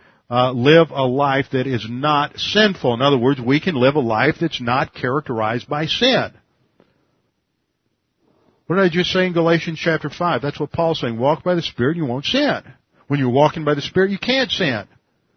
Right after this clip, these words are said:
What happens is we choose not to walk by the Spirit and we do sin. But learning the mechanics of the spiritual life is what this is all about. Learning how to grow so that we can be freed from the power of sin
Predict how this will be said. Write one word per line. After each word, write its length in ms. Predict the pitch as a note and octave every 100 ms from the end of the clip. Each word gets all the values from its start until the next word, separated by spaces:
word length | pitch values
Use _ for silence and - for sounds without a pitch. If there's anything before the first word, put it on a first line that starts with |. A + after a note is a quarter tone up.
| _ _
What 140 | B2 A#2+
happens 340 | D3 D3+ A#2+
is 100 | B2+
we 80 | B2
choose 300 | - C3 B2+
not 160 | B2+
to 40 | C3
walk 220 | B2 B2
by 140 | A#2+
the 80 | A2
Spirit 260 | - B2+ C#3
and 80 | C#3
we 80 |
do 220 | C3+ G#3+ A3
sin. 280 | C#3+ A2+ - - - -
But 160 | C#3+ C3+
learning 460 | B2 G3 A#3+ A#3+
the 100 | F3+
mechanics 720 | C#3 C3 - G3 G#3 G#3+ -
of 60 | C#3
the 80 | B2+
spiritual 720 | - F3 F#3+ G3 - D3 B2+
life 540 | E3+ C#3 A#2+ D3 - _ - _ - -
is 180 | D#3+ E3+
what 220 | F3+ C#3+
this 240 | G3+ G3+
is 120 | C#3 C3
all 280 | D3+ F#3
about. 380 | F#3 F3+ G#3 C3
Learning 400 | B2+ E3+ G3+ G3
how 180 | E3 E3
to 80 | B2+
grow 320 | B2+ F3+ F#3
so 160 | F3+ E3
that 100 | D3
we 140 | E3+
can 160 | E3+ C#3
be 120 | B2+
freed 360 | - F3+ G#3
from 140 | F3+ D3+
the 80 | B2+
power 420 | F3+ F#3+ F#3 C3+
of 80 | -
sin 400 | D3 B2+ C3+